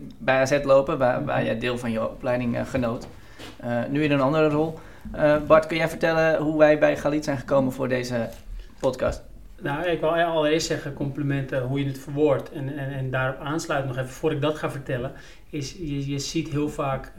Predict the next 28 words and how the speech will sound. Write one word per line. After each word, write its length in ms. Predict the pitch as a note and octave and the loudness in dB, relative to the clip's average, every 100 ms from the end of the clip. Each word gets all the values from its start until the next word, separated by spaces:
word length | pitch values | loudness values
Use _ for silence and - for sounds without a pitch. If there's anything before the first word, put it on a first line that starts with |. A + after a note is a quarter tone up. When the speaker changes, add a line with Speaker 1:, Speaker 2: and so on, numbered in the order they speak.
| C#3 | -8
Speaker 3:
dat, 280 | C3+ B2+ - F3+ | -6 -8 -12 -10
eh, 60 | C3+ C3+ D#3 | -8 -8 -8
dat 260 | F3 C#3 - | -10 -10 -8
er, 260 | C3+ D#3 C3+ | -8 -8 -8
dat 180 | C3+ C#3+ | -8 -6
er 60 | |
naar 120 | C3 | -6
de 80 | B2 | -6
voetballer 380 | - G3 E3+ C3+ | -6 0 0 0
gekeken 400 | - - A#2+ A#2 | -4 -6 -6 -6
wordt. 200 | A#2 A#2+ | -8 -6
Maar 140 | C#3+ | -6
ja, 120 | C#3 C3+ | -4 -4
je 140 | C3+ | -4
zegt 300 | B2+ D3+ - | -4 -6 -4
zo 200 | D#3+ D3 | -4 -2
mooi, 280 | D3 C#3+ C3 | -2 -2 -2
ja, 120 | C3 | -4
dat 160 | B2+ B2+ | -6 -8
is 140 | F3+ | -6
niet 180 | F#3 - | -6 -6
eventjes, 560 | F3 - D#3 C#3 - - - - - | -6 -8 -8 -8 -8 -12 -18 -20 -14
eh, 180 | D3+ C#3+ | -8 -6
als 120 | C#3 | -6
je 60 | C#3 | -6
vader 400 | - D3+ C3+ C3 | -4 -2 0 -2
overlijdt. 520 | A#2+ B2 A#2+ A#2 - | -4 -4 -6 -6 -8
Dat, 220 | - C#3+ | -10 -12